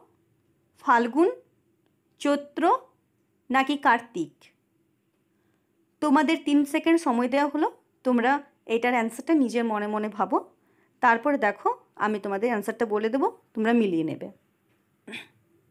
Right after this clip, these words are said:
তাহলে আমাদের জাতীয় ক্যালেন্ডারের প্রথম মাস হচ্ছে চৈত্র। আমাদের জাতীয় ক্যালেন্ডারের প্রথম মাস হলো চৈত্র। এরপর চলে যাব পরের প্রশ্নতে।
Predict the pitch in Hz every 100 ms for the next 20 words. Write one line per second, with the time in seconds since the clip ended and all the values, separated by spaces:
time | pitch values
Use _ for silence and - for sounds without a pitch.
0 | _ _ _ _ _ _ _ - _ _
1 | _ _ _ _ - 277 294 339 - 247
2 | 247 294 311 285 277 277 302 320 262 262
3 | 277 302 320 320 269 269 285 277 240 262
4 | 294 277 - 403 539 - _ _ _ _
5 | - 330 - - 170 107 - _ _ _
6 | _ _ _ 240 254 285 311 262 254 285
7 | 302 277 262 269 294 311 311 277 277 285
8 | 269 269 294 320 539 - _ _ _ -
9 | 320 - - - - - _ _ _ _
10 | _ _ _ _ _ _ _ _ _ _
11 | _ _ _ _ _ _ _ 269 285 330
12 | 330 294 269 302 349 392 240 220 214 196
13 | 196 180 - -